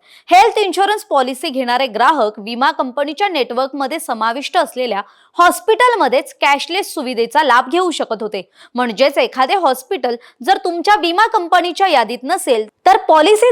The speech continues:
धारकाला तिथे उपचारासाठी संपूर्ण रक्कम स्वतः भरावी लागायची.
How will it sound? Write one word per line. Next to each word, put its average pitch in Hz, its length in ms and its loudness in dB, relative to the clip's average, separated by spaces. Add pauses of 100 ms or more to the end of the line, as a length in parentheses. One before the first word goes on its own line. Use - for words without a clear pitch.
धारकाला 262 520 4
तिथे 277 260 -2
उपचारासाठी 294 840 2
संपूर्ण 403 600 0
रक्कम 302 300 0
स्वतः 247 420 0
भरावी 240 380 0
लागायची. 320 420 0